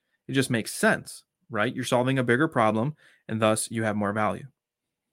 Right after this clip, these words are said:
And so the tree injections and the tree treatments that I've been doing,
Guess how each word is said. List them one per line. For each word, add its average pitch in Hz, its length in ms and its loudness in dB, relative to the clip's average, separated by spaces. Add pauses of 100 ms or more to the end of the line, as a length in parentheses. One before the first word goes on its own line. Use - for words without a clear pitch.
(380)
And 113 200 -2
so 117 300 0 (460)
the 117 80 -2
tree 226 340 0
injections 123 920 -2 (100)
and 120 100 -2
the 110 60 -2
tree 139 240 0
treatments 123 480 0
that 110 100 -2
I've 107 140 -2
been 110 140 -4
doing, 110 340 -2